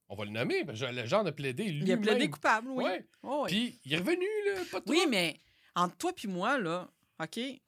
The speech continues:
Speaker 2: sais, Joël Legendre, c'est, il s'est touché dans le parc, OK ? On, on va le dire, il
Speaker 1: En
Speaker 2: l'a
Speaker 1: pleine nuit.
Speaker 2: avoué, oui,
Speaker 1: Ok.
Speaker 2: oui.
Speaker 1: Pas d'enfant là,
Speaker 2: Il n'y
Speaker 1: là,
Speaker 2: avait
Speaker 1: on
Speaker 2: pas
Speaker 1: va dire.
Speaker 2: d'enfant dans le parc en question, il s'est touché, il s'est masturbé dans le parc, OK ? On est trois autour de la table présentement.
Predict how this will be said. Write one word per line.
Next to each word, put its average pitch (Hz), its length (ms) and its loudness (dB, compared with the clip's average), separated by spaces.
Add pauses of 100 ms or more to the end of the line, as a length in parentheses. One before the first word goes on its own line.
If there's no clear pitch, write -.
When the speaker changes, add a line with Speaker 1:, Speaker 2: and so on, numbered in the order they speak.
(460)
Speaker 2:
sais, 302 160 0
Joël 208 280 4
Legendre, 214 460 2
c'est, 190 160 -2
il 175 120 -6
s'est 175 140 -4
touché - 180 -4
dans 214 120 -2
le 160 60 -6
parc, - 280 -14
OK ? 143 240 -12
On, 135 520 -10
on 135 40 -10
va 143 140 -6
le 139 40 -8
dire, 175 240 -6
il 226 60 -8
Speaker 1:
En - 40 -2
Speaker 2:
l'a - 20 -6 (220)
Speaker 1:
pleine 151 100 0
nuit. - 60 -8
Speaker 2:
avoué, 185 420 -2
oui, 165 120 -2
Speaker 1:
Ok. 196 160 -2
Speaker 2:
oui. 143 400 -8
Speaker 1:
Pas 135 80 -4
d'enfant 131 280 -2
là, 104 100 -2
Speaker 2:
Il 123 100 -4
n'y 160 60 0
Speaker 1:
là, 175 60 4
Speaker 2:
avait 180 100 4
Speaker 1:
on 135 40 -2
Speaker 2:
pas 202 120 2
Speaker 1:
va 202 100 0
dire. 180 80 0
Speaker 2:
d'enfant 190 300 -2
dans 175 120 0
le 151 60 -6
parc 180 240 -4
en 170 100 -4
question, 214 520 -4
il 190 60 -4
s'est 165 180 -4
touché, - 360 -6
il 262 60 -4
s'est 185 140 -2
masturbé 185 460 -2
dans 214 140 -2
le 156 60 -8
parc, 156 280 -12 (440)
OK ? 226 280 -8 (840)
On 165 140 -2
est 220 80 0
trois 277 180 -2
autour 226 160 -4
de 185 60 -6
la 175 80 -2
table 175 280 -2
présentement. 151 520 -12